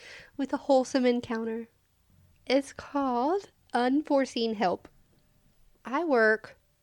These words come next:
for a very large grocery store chain as a closing manager. I've been doing this position for the better part of the last ten years. Um, part of my job every night is to face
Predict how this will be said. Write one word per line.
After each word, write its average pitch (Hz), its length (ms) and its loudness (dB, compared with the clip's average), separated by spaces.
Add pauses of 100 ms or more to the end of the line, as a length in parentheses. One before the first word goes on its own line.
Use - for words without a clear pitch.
(160)
for 233 200 4
a 220 80 4
very 220 320 4
large 190 480 2
grocery 214 440 2
store 185 340 -6
chain 196 640 -4
as 214 260 2
a 214 260 2
closing 233 960 2
manager. 175 680 -6 (380)
I've 190 160 -8
been 202 160 0
doing 320 280 4
this 262 160 2
position 262 500 2
for 294 120 2
the 262 80 2
better 269 240 6
part 269 220 6
of 247 120 4
the 233 120 -2
last 233 300 4
ten 262 420 -2
years. 196 560 -2 (280)
Um, 185 380 2
part 208 300 4
of 240 140 0
my 277 160 8
job 156 420 4
every 190 340 2
night 151 380 -2
is 196 220 -2
to - 220 -6
face - 420 -4